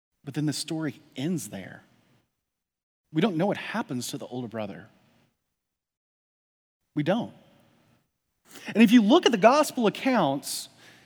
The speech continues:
the only people in the gospel accounts that Jesus was harsh with were people like the older brother.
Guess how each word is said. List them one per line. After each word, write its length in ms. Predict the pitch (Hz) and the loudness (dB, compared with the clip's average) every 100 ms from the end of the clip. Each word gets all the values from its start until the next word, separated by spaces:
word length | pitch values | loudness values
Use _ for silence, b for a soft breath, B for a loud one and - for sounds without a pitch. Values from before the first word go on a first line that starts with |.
| b _ _ _ _ _ - _ - _ - | b _ _ _ _ _ -20 _ -20 _ -2
the 200 | 220 240 | 0 0
only 400 | 220 247 302 302 | 4 6 8 6
people 680 | 247 - 254 226 135 123 139 131 _ _ _ _ _ _ _ _ | 2 0 0 0 -4 -6 -8 -12 _ _ _ _ _ _ _ _
in 80 | 190 | 0
the 60 | |
gospel 320 | 196 214 - 175 | 2 2 2 -2
accounts 300 | 180 180 151 | 0 -2 -2
that 100 | 135 | -6
Jesus 500 | 120 202 240 214 160 | -2 -2 0 -4 -6
was 160 | 127 | -8
harsh 560 | - - - 175 - - | -10 -10 -2 -2 -2 -2
with 400 | 262 269 - - _ _ _ _ _ _ _ _ _ _ _ - | 0 -2 -8 -20 _ _ _ _ _ _ _ _ _ _ _ -12
were 80 | 156 | -10
people 400 | - 233 165 147 | -2 -2 0 4
like 280 | 156 165 | 4 2
the 100 | - | -4
older 240 | - 143 135 | -6 -4 -4
brother. 420 | 123 120 104 101 | -6 -8 -10 -16